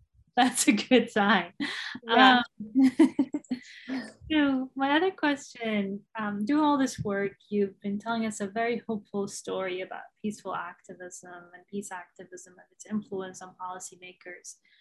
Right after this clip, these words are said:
Speaker 1: I wanted to take us to the challenges side, right? To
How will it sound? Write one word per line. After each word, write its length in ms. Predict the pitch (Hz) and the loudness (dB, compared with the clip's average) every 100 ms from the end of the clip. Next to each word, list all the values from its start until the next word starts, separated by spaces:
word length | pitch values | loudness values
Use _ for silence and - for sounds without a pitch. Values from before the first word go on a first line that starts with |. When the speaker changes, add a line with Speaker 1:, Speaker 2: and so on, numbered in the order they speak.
| _ _ _ _ _ | _ _ _ _ _
Speaker 1:
I 40 | 269 | 0
wanted 260 | 302 381 381 | 2 0 -2
to 80 | 330 | -6
take 300 | - 269 240 | -2 -4 -2
us 300 | 226 - - - | -4 -8 -14 -6
to 120 | 233 | -2
the 180 | 220 214 | -2 -6
challenges 640 | - 262 247 180 - - - | -8 0 0 0 -6 -12 -12
side, 340 | - - - - | -12 -14 -16 -16
right? 300 | 196 208 214 | -10 -8 -8
To 180 | - 233 | -8 -12